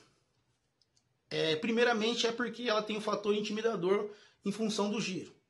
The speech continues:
E segundo, porque é fácil de portar, é, em qualquer local. Quando eu não uso,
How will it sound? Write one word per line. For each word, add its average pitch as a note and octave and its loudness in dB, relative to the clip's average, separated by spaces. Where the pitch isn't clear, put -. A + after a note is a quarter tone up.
E G3+ -4
segundo, C4+ 2
porque A3+ 0
é A3+ 8
fácil A3+ 4
de A#3 -2
portar, B3 -2
é, F3+ 2
em F#3 2
qualquer G#3 0
local. G#3 -2
Quando C#4 2
eu C4+ 4
não D4 6
uso, E3 0